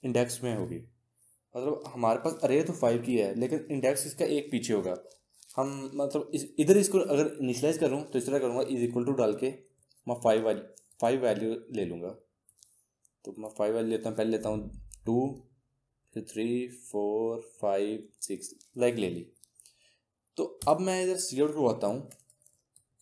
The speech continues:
सी आउट करवाने में बहुत सिंपल है, मतलब, लाइक, इसका नेम लिखो और जो सा इंडेक्स हमने सी आउट करवाना है, वो लिख दो।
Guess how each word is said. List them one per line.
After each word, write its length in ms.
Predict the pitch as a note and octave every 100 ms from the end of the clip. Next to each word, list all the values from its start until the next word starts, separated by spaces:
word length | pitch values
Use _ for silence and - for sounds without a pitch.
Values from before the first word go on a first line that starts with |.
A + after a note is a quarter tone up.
| _ _ - _ _ - - - - -
सी 200 | - D#3
आउट 140 | F3+
करवाने 200 | F#3 F3+
में 80 | F3+
बहुत 160 | E3+ E3
सिंपल 320 | A#2+ A#2+ C#3
है, 80 | D3 D3 -
मतलब, 220 | B2+ B2
लाइक, 180 | B2 B2
इसका 220 | A#2+ B2+
नेम 240 | A#2+ A2+ B2+
लिखो 220 | B2 B2 - B2+
और 100 | A#2
जो 220 | A#2+ A#2+
सा 200 | B2 B2
इंडेक्स 340 | B2 A2+ A#2+ C3+
हमने 180 | A#2 A2+
सी 160 | A#2
आउट 120 | G#2+ A2
करवाना 200 | A2 A2+
है, 60 |
वो 60 | A#2
लिख 140 | F#2+
दो। 140 | F2+